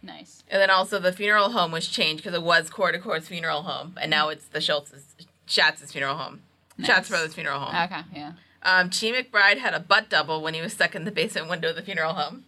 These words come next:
Speaker 1: <laughs>
Speaker 2: The culture references, we mentioned that when, uh, Emerson is stuck in the... Uh, in the window, they,
Speaker 1: Yeah.
Speaker 2: uh, Chuck mentioned Winnie the Pooh.
Speaker 1: Winnie the Pooh. Yep.
Speaker 2: 'Cause of that whole thing where he gets stuck into the, that's fun.
Speaker 1: It's an A B C show, so we can do it.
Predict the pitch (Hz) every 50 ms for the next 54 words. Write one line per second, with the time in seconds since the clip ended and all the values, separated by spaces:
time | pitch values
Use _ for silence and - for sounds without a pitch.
0 | _ _ - 277 403 415 453 480 453 _ _ _ _ 311 311 _ _ _ _ _
1 | _ _ _ _ _ _ - 233 226 226 208 208 233 214 208 202 196 - 220 202
2 | 214 214 202 190 196 190 190 180 185 185 190 175 175 151 - 160 175 165 160 160
3 | 156 151 - - - 170 165 151 151 143 143 _ _ _ _ _ _ _ _ _
4 | _ _ _ - 190 180 180 180 185 196 175 180 - - 202 175 170 185 175 170
5 | 170 170 160 165 160 160 156 156 165 160 - _ _ _ _ _ _ _ _ _
6 | _ _ - 185 190 185 180 175 170 170 160 160 156 156 156 160 160 156 131 -
7 | - 156 151 151 - - 196 185 - 180 175 170 - 190 175 160 165 165 165 160
8 | 165 156 - - 196 165 165 175 220 214 - 214 175 165 165 185 190 _ _ _
9 | _ _ _ - 175 170 175 - - 214 185 175 170 160 165 160 160 208 160 165
10 | 165 175 160 160 165 160 160 156 170 151 147 - - - - 170 170 - 185 156
11 | 160 - 208 165 170 196 185 180 180 - - _ _ - - - - 330 330 330
12 | - 185 151 147 - 226 - _ _ _ - 254 240 - 269 254 247 240 240 -
13 | - 262 247 - 165 - - - 165 180 - 190 185 208 185 -